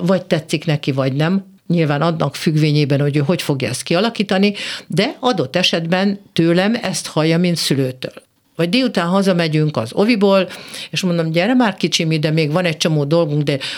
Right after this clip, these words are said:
úgy szeretlek ilyenkor megpuszilgatni, hiányoztál egész nap." Ezzel is mit mondtam?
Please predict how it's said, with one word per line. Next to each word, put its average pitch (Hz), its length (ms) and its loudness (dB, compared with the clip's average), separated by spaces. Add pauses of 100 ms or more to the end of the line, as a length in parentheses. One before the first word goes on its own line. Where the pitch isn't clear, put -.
(120)
úgy 214 200 2
szeretlek 170 520 -2
ilyenkor 143 320 0
megpuszilgatni, 143 800 -2
hiányoztál 143 720 0
egész 120 380 -6
nap." - 200 -12 (640)
Ezzel 226 280 0
is 226 180 0
mit 208 220 0
mondtam? 135 480 -2